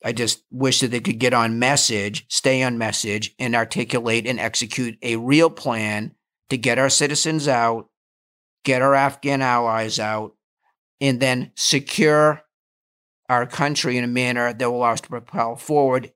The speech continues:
in a unified manner. The, the, the derision and divisiveness that's been sown in our own population will not serve us.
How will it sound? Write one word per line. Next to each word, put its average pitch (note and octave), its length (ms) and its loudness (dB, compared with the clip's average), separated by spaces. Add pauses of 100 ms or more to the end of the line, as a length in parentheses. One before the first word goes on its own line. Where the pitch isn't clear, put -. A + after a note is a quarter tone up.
in C#3+ 120 2
a D3 40 4
unified D3 680 4
manner. C#3+ 260 2
The, A#2 100 -10
the, C3 220 -2
the B2+ 180 0
derision D3+ 520 2
and D3+ 100 2
divisiveness B2+ 760 0
that's C3 120 -2
been C3 160 -6
sown E3 340 2
in C#3+ 120 2
our C3+ 160 2
own C#3+ 160 0
population B2+ 1040 -4 (180)
will E3+ 240 4
not E3+ 260 2
serve G3+ 380 2
us. - 480 -8